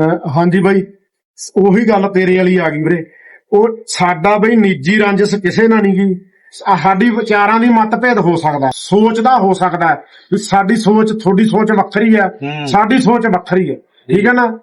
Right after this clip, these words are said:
Speaker 1: ਇਹ ਹੋ ਸਕਦੀ ਹੈ ਵੀਰੇ, ਨਹੀਂ ਅਸੀਂ ਉਹਦਾ, ਉਹਦਾ ਕੋਈ ਮਾੜਾ ਨਹੀਂ ਸੋਚਿਆ,
Speaker 2: ਹੂੰ।
Speaker 1: ਉਹਦਾ ਕੋਈ ਮਾੜਾ ਨਹੀਂ ਸੋਚਿਆ। ਅਸੀਂ ਹੋਰ ਜਿਹੜੇ ਕਿੰਨੇ ਲੋਕ, ਕਿੰਨੇ ਮੁੰਡੇ ਉੱਥੇ ਗਏ ਆ, ਉਹਨਾਂ ਬਾਰੇ ਸੋਚਿਆ। ਕੱਲ ਨੂੰ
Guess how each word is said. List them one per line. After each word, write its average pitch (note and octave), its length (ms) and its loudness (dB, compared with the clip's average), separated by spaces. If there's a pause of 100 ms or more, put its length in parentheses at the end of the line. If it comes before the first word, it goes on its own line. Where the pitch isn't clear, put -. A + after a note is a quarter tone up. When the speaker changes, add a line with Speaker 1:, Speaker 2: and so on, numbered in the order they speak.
(260)
Speaker 1:
ਇਹ A#3+ 260 2
ਹੋ A#3 180 0
ਸਕਦੀ A3 360 0
ਹੈ B3+ 60 2
ਵੀਰੇ, C4+ 220 2 (440)
ਨਹੀਂ C4 160 2
ਅਸੀਂ B3+ 220 0
ਉਹਦਾ, B3+ 220 0
ਉਹਦਾ C4+ 260 0
ਕੋਈ C#4+ 140 -2
ਮਾੜਾ F#3 340 2
ਨਹੀਂ A3 120 2
ਸੋਚਿਆ, G3+ 460 0 (160)
Speaker 2:
ਹੂੰ। C3 400 -8
Speaker 1:
ਉਹਦਾ A#3 160 2
ਕੋਈ B3+ 160 -2
ਮਾੜਾ G#3 260 4
ਨਹੀਂ A#3 120 2
ਸੋਚਿਆ। A#3 420 0
ਅਸੀਂ A3+ 220 2
ਹੋਰ G#3 460 2
ਜਿਹੜੇ C4 260 0 (120)
ਕਿੰਨੇ C4 320 4
ਲੋਕ, A3 320 2 (540)
ਕਿੰਨੇ B3+ 320 2
ਮੁੰਡੇ A#3 280 2
ਉੱਥੇ A3 260 0
ਗਏ G3+ 260 2
ਆ, G3+ 220 0 (400)
ਉਹਨਾਂ D4+ 220 2
ਬਾਰੇ B3+ 220 2
ਸੋਚਿਆ। G3 540 0 (480)
ਕੱਲ A#3+ 240 0
ਨੂੰ B3+ 460 2